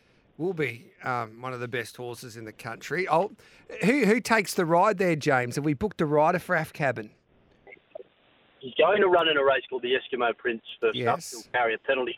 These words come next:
Speaker 2: for winning the Group Three Caulfield Guineas Prelude by as far as the, uh, Caulfield Straight.
Speaker 1: <laughs>
Speaker 2: And, uh, and James McDonald will ride him
Speaker 1: Well,
Speaker 2: on
Speaker 1: that's,
Speaker 2: that day.
Speaker 1: that's a handy booking,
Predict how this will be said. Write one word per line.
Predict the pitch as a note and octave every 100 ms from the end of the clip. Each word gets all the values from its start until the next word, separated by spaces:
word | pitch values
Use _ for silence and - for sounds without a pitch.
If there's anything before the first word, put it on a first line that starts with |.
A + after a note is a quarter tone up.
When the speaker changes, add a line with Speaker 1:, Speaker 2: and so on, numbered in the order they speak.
| -
Speaker 2:
for | B2
winning | A#2 A2
the | G#2+ -
Group | A#2+ A#2 -
Three | A#2 A2 A2 -
Caulfield | B2+ A#2 A2+
Guineas | A#2 A2+ -
Prelude | B2 A#2+ A#2 D#3+ - _ _ - _ _ _
by | B2 A#2+
as | A2+ - -
far | A#2+ A#2+
as | A2+ -
the, | A#2+ A2+ - _ _
uh, | A#2+ G#2 - -
Caulfield | B2+ A#2+ B2 A2 -
Straight. | B2 A#2 - _ -
Speaker 1:
<laughs> | E3+ - - _ _ _
Speaker 2:
And, | B2 A#2+ A#2+ A2+
uh, | A#2+ A#2+ A#2+ -
and | A#2+
James | C3 C3 B2
McDonald | B2 A#2 A#2
will | A2 A2
ride | A2+ A2 A2
him | A2 A2 _ _ _ _ _ _ _ -
Speaker 1:
Well, | B2+
Speaker 2:
on |
Speaker 1:
that's, | C3 -
Speaker 2:
that | -
day. | - _ _ -
Speaker 1:
that's | C#3 D3
a |
handy | C3 C3 A#2+
booking, | A2+ A#2+ A2